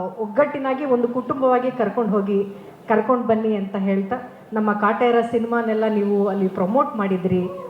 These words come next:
ಒಳ್ಳೊಳ್ಳೆ ಸಿನಿಮಾಗಳನ್ನ ನೀವು ಬೇರೆ ಸಾಗರದಾಚೆ ಕೊಂಡೊಯ್ತಾ ಇದ್ದೀರಿ. ಆ ಉದ್ದೇಶ ಸಾಕಾರಗೊಳ್ಳಲಿ. ಆ ನಿಮ್ಮ ಉದ್ದೇಶಕ್ಕೆ ನಾವೆಲ್ಲರೂ ನಿಮ್ಮ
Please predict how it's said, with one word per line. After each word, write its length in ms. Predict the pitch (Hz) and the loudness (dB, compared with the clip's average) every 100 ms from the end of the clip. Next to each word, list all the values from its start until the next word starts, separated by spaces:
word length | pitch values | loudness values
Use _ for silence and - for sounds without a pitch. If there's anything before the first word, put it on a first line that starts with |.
| - | 0
ಒಳ್ಳೊಳ್ಳೆ 360 | 214 262 311 277 | 4 4 2 -2
ಸಿನಿಮಾಗಳನ್ನ 640 | 277 294 349 311 247 226 214 208 | -4 -6 -6 -4 -4 -4 -6 -4
ನೀವು 260 | 202 196 | -4 -4
ಬೇರೆ 580 | 185 190 226 233 214 - - - | -4 0 2 2 -2 -8 -20 -4
ಸಾಗರದಾಚೆ 720 | 214 214 262 262 220 254 - 285 | 2 2 2 0 0 -2 -4 -10
ಕೊಂಡೊಯ್ತಾ 500 | 220 196 202 196 196 | -10 -6 -6 -6 -8
ಇದ್ದೀರಿ. 400 | 180 180 180 180 - - 175 | -6 -6 -6 -10 -16 -10 -2
ಆ 60 | |
ಉದ್ದೇಶ 520 | 190 202 196 262 262 233 202 175 | 0 0 2 2 2 -6 -6 -6
ಸಾಕಾರಗೊಳ್ಳಲಿ. 920 | 202 196 226 240 220 214 214 240 269 - - - - | -8 -4 0 0 0 0 0 -4 -6 -16 -20 -16 -2
ಆ 160 | 202 | 0
ನಿಮ್ಮ 300 | 277 277 254 | 0 -2 0
ಉದ್ದೇಶಕ್ಕೆ 680 | 240 220 202 247 254 - 254 | 0 0 2 0 0 -4 -4
ನಾವೆಲ್ಲರೂ 680 | 233 190 180 196 226 269 381 | -2 -2 0 2 4 4 0
ನಿಮ್ಮ 280 | 285 214 | -2 -6